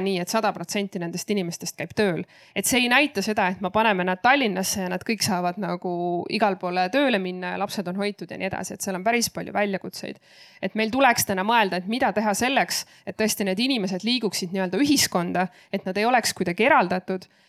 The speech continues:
et noh, loomulikult siin on jälle numbrid, et kui viiskümmend tuhat on tulnud ja täna see nendel ajutisel pi-, ajutistel pindadel on pea neli tuhat inimest, siis väga suur hulk on juba ühiskonnas laiali.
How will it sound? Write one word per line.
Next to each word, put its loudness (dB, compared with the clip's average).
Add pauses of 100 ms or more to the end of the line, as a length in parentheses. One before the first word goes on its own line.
et -10
noh, -2
loomulikult 2
siin 0
on 2
jälle 4
numbrid, 0
et -8
kui -4
viiskümmend -2
tuhat 0
on -4
tulnud 0 (280)
ja -4
täna 4
see -2
nendel 2
ajutisel 2
pi-, -8
ajutistel 0
pindadel 0
on -4
pea 2
neli 4
tuhat -2
inimest, -4 (240)
siis -8
väga 6
suur 0
hulk -4
on 0
juba 0
ühiskonnas -4
laiali. 0